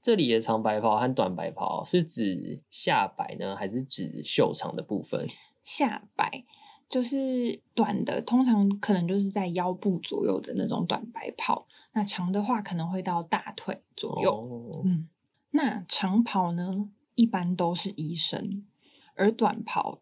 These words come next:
Speaker 2: 通常就是老师了，也就是其他的医事人员，那当然是护理师除外啦。
Speaker 1: 而且我听我在，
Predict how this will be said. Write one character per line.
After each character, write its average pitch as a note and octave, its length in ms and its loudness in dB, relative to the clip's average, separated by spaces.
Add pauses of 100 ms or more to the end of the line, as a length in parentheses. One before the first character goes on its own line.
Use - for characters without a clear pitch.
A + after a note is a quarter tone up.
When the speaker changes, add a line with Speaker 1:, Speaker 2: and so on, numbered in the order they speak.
Speaker 2:
通 A3+ 200 4
常 G3 180 0
就 F#3 160 -2
是 F3+ 60 -2
老 D#3+ 220 -4
师 - 280 -2
了， E3+ 300 -2
也 E3+ 100 0
就 G3 100 2
是 G#3+ 200 2
其 G3+ 120 -4
他 F3+ 180 -4
的 - 40 -8
医 F3+ 140 -6
事 F3+ 200 -4
人 - 220 -10
员， - 220 -12 (380)
那 B3 100 4
当 A3+ 160 4
然 G3 120 2
是 G3+ 380 2
护 A3+ 160 4
理 D#3+ 100 -2
师 F3+ 300 -6
除 G2 240 -10
外 C#3+ 160 -2 (100)
啦。 - 140 -8 (800)
Speaker 1:
而 D#3 120 2
且 G#3+ 140 2
我 A#2 260 4
听 A#2+ 720 -2
我 F#2+ 520 -2
在， F#2+ 600 -2